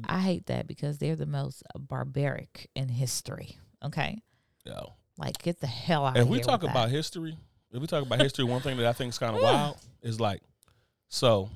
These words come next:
Speaker 2: dudes came over there, you know what I mean, in England, Britain, whatever, you know what I'm saying? Came over there,
Speaker 1: We
Speaker 2: went to
Speaker 1: going
Speaker 2: all
Speaker 1: off
Speaker 2: these
Speaker 1: topic,
Speaker 2: countries.
Speaker 1: but
Speaker 2: Yeah, we going off
Speaker 1: roll
Speaker 2: topic,
Speaker 1: with
Speaker 2: but,
Speaker 1: us. <laughs>
Speaker 2: but you go over here and you conquer all these countries, 'cause realistically, um,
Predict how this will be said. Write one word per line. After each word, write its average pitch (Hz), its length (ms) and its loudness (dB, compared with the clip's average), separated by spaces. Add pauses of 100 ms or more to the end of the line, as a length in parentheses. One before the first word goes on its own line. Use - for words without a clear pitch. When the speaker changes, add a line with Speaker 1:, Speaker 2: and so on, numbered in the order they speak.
(240)
Speaker 2:
dudes 139 220 -2
came 131 220 -2
over 123 200 0
there, 120 240 -2 (140)
you 120 100 -10
know 113 80 0
what 110 100 0
I - 20 -6
mean, 107 280 -6 (1000)
in 104 120 -2
England, 110 880 0
Britain, 107 280 -2
whatever, 107 320 0
you 110 100 -2
know 113 80 -2
what 107 60 -2
I'm 107 60 -2
saying? 101 200 -4
Came 135 200 0
over 113 200 0
there, 107 100 2
Speaker 1:
We 220 80 8
Speaker 2:
went 208 120 10
to 165 60 8
Speaker 1:
going - 20 6
Speaker 2:
all 156 140 10
Speaker 1:
off 156 60 2
Speaker 2:
these - 80 -2
Speaker 1:
topic, 147 140 6 (120)
Speaker 2:
countries. 131 240 2
Speaker 1:
but - 20 -14 (160)
Speaker 2:
Yeah, 139 160 2
we 156 80 -4
going 139 180 0
off 104 140 -2
Speaker 1:
roll 143 260 10
Speaker 2:
topic, 127 160 6
Speaker 1:
with 160 140 0 (300)
Speaker 2:
but, 285 60 -4
Speaker 1:
us. - 40 -4 (320)
<laughs> 127 60 -6
Speaker 2:
but 123 200 6 (320)
you 139 140 -2
go 190 200 6
over 170 120 0
here 156 260 0
and 123 120 -4
you 110 60 -6
conquer 131 300 0
all 107 140 4
these 101 120 -4
countries, 90 300 -6
'cause 113 220 -2
realistically, 131 680 -2 (760)
um, 95 440 -2